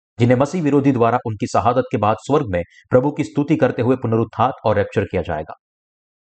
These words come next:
जो संत मसीह विरोधी के द्वारा शहीद हुए हैं, जो संत मर गए थे, वे अब एक नया गीत के साथ प्रभु की स्तुति करते हुए स्वर्ग में होंगे। वचन चार में हम देखते हैं कि एक लाख चवालीस हजार ने इस गीत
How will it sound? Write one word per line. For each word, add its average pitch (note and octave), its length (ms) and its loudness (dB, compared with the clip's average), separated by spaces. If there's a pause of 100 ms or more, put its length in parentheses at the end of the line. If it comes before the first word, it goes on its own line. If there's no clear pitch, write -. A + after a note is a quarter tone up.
(520)
जो D#3 120 6
संत E3+ 240 0
मसीह C3 280 0
विरोधी D#3 280 4
के D3 160 0
द्वारा A#2 300 2
शहीद C#3 380 2
हुए G#2+ 180 2
हैं, E2 120 -8 (640)
जो A#2+ 80 4
संत B2 240 0
मर B2 240 2
गए A#2 200 2
थे, C3 220 0
वे B2+ 240 2
अब C#3 80 2 (140)
एक C3+ 120 -2
नया G#2+ 220 0
गीत B2+ 260 0
के B2 80 0
साथ A2+ 200 0
प्रभु A2 280 -4
की - 120 -6
स्तुति C3 320 -4
करते - 240 0
हुए A2+ 160 0
स्वर्ग G2+ 340 -2
में G2+ 80 -2
होंगे। E2 240 -12 (1400)
वचन D#3+ 200 2
चार D3+ 260 4
में E3 100 -2
हम D#3 100 -2
देखते C3+ 280 2
हैं D3 120 2
कि C3 140 2
एक B2+ 100 0
लाख B2+ 200 2
चवालीस A#2+ 340 0
हजार A#2+ 200 2
ने A#2+ 160 -4
इस A2 240 -6
गीत C3 120 4